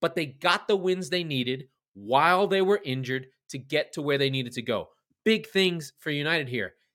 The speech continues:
Getting the front players scoring. Martial, Rashford, Garnacho. Those are, like, the first, those are, like, the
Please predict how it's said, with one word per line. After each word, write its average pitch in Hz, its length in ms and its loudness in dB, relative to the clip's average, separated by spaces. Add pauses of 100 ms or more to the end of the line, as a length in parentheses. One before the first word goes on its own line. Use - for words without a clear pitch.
(180)
Getting 190 260 0
the 170 60 -4
front 185 340 -4
players 175 320 -4
scoring. 160 420 -4 (340)
Martial, 135 800 0 (340)
Rashford, 117 540 -2 (240)
Garnacho. 113 500 -4 (380)
Those 196 200 4
are, 208 60 6
like, 185 300 4 (920)
the 165 100 0 (120)
first, 196 400 0 (140)
those 190 200 0
are, 196 60 2
like, 180 200 2
the 151 260 -4